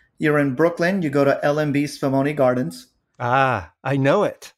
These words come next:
Speaker 1: You get the L M B, you know, square pie. Uh, you get a, you know, three or four cans of Pepsi with a couple of friends,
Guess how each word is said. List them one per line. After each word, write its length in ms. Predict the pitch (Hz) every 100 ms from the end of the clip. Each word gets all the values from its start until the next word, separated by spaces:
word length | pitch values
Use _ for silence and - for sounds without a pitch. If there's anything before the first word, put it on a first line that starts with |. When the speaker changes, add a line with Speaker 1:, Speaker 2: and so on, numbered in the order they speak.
| _
Speaker 1:
You 260 | - 127 139
get 280 | 135 151 -
the 100 | 170
L 140 | 160
M 160 | 170 156
B, 340 | 160 160 160
you 140 | 165 151
know, 120 | 151
square 480 | 151 - 160 147 156
pie. 540 | 156 135 131 170 180 _ _ _ _ _ _ _ -
Uh, 240 | 139 131 -
you 120 | 147
get 160 | 143
a, 100 | 151 - - 156
you 100 | 139
know, 140 | 135
three 260 | - 147 156
or 80 |
four 260 | 160 156 165
cans 320 | 160 151 147 165
of 100 | 170
Pepsi 380 | 147 - 165
with 120 | 156 135
a 60 |
couple 300 | - 135 156
of 80 | 160
friends, 560 | - 131 127 143 -